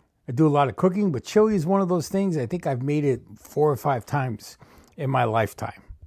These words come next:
And twice of 'em is since I moved to Fresno.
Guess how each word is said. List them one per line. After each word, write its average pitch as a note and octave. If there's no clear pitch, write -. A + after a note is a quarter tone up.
And B2
twice A3
of C3+
'em C3
is B2
since -
I D3
moved C3+
to C#3
Fresno. A#2